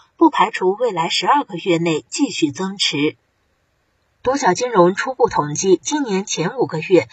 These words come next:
保险公司举牌上市公司的次数已超过过去几年的各年度数据，并且与以往险企依靠万能险野蛮举牌不同，今年呈现出了一些新特点。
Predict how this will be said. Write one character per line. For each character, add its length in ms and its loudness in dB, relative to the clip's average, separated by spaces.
保 140 4
险 240 -2
公 160 -4
司 260 -6
举 200 -2
牌 240 0
上 240 0
市 120 -2
公 180 -8
司 200 -8
的 120 0
次 260 -2
数 260 -2
已 180 6
超 180 -4
过 300 2
过 180 2
去 180 -8
几 200 -6
年 240 -6
的 140 0
各 260 -4
年 240 -8
度 160 2
数 200 4
据， 280 0
并 200 4
且 240 2
与 200 -2
以 180 -2
往 220 0
险 280 -4
企 320 -6
依 100 -8
靠 300 2
万 160 2
能 100 -4
险 420 -6
野 140 -2
蛮 240 -6
举 180 -6
牌 260 -2
不 180 -4
同， 340 -4
今 220 4
年 200 -2
呈 200 0
现 200 0
出 140 -2
了 100 6
一 140 2
些 340 -4
新 280 -4
特 240 -8
点。 280 -10